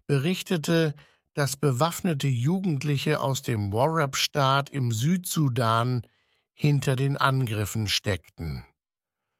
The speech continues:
Zum Abschluss, unsere letzte Geschichte heute ist über den schweizerischen Solarzellenhersteller Meyer Burger.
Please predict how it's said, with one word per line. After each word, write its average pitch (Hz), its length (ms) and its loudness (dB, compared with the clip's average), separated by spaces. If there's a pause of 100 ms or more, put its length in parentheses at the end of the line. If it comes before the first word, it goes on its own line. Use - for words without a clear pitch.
(220)
Zum 131 220 0
Abschluss, 139 680 0 (500)
unsere 135 380 2
letzte 156 420 -2
Geschichte 127 640 0
heute 135 540 2 (480)
ist 160 280 -2
über 143 280 0
den 117 200 -2
schweizerischen 139 1000 0
Solarzellenhersteller 123 1700 0 (420)
Meyer 120 520 2
Burger. 110 880 0